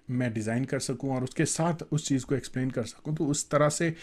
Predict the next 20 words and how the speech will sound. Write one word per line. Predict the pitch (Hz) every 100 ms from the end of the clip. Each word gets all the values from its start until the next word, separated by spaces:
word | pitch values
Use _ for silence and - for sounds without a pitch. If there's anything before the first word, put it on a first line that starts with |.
| - - _
जिसको | 127 131 147
मैं | 151 - 135
education | 120 139 143 139 147 127
with | 127 -
illustrations | 127 131 - 135 120 139 123
भी | 131
कहता | 120 107 -
हूं, | 120 120 - -
तो | - 131 -
उस | 160 -
तरह | 175 190
से | - 190
भी | 175
मैं | 180 165
कोशिश | 143 139 160
करता | - 123 151
हूं | 151
कि | - 143
वीडियो | 120 110 120
डालूं। | 113 104 165